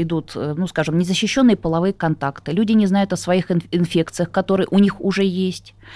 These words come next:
Они не знают, что у них в те или иные моменты жизни могут образоваться, допустим, язвочки п-, при генитальном герпесе. Вот.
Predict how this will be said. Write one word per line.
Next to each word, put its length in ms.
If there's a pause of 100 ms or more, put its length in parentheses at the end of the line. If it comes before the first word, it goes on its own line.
(280)
Они 240
не 140
знают, 260
что 160
у 60
них 200
в 120
те 180
или 120
иные 140
моменты 440
жизни 520
могут 300
образоваться, 560
допустим, 320
язвочки 500
п-, 220
при 140
генитальном 560
герпесе. 640 (1700)
Вот. 440